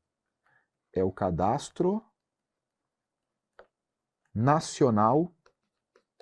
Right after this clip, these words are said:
de Empresas Punidas. É tipo o muro da vergonha, né? Que coisa feia.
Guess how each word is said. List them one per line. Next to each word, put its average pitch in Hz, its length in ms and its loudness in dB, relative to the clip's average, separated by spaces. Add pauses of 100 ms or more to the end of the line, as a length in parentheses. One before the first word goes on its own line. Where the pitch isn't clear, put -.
(1800)
de 120 280 4
Empresas 120 1200 0 (300)
Punidas. 98 560 0
É 127 40 -6
tipo - 220 -6
o 185 40 2
muro 226 280 2
da 208 180 -2
vergonha, 98 680 -2
né? 156 140 -6
Que - 140 -12
coisa 113 400 -2
feia. 87 760 -6